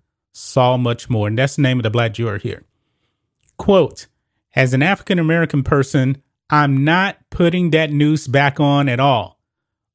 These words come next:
Andre Hope told W L S T V.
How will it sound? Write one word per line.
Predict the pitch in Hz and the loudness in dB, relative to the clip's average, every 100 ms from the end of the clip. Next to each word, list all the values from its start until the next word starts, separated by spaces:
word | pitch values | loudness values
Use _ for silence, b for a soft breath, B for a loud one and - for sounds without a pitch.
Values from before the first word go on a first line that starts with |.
| - | 0
Andre | 147 151 135 139 | 2 2 2 0
Hope | 113 139 131 | 2 0 0
told | - 131 123 123 _ _ _ _ | -2 -2 -2 -4 _ _ _ _
W | 139 143 147 135 | 0 2 2 2
L | 131 127 | 2 0
S | 127 | -2
T | - 123 | -2 -2
V. | 120 190 190 185 | 0 0 0 -6